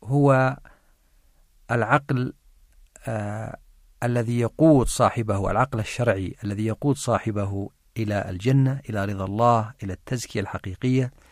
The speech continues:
إلى المنفعة الحقيقية وليس المنفعة، آه، العاجلة والفانية أو الخادعة. إذن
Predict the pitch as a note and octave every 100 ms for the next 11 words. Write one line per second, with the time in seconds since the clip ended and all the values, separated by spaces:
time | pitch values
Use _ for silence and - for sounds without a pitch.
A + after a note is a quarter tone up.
0 | _ - - _ - G#2+ G#2 E3 D#3+ C3+
1 | B2+ - - G#2+ - G#2+ G2+ G2+ B2+ C#3
2 | A#2+ A2+ A2 - G2 G#2 - _ _ _
3 | _ _ _ _ _ C3 - G2 G2 G#2+
4 | A2 G#2 G2+ G2+ F#2+ - A2 G#2 G#2 G2
5 | G2 F#2 - A2 G#2 G2 G2 F2+ _ _
6 | _ _ - - - - - _ D#3 E3
7 | D3+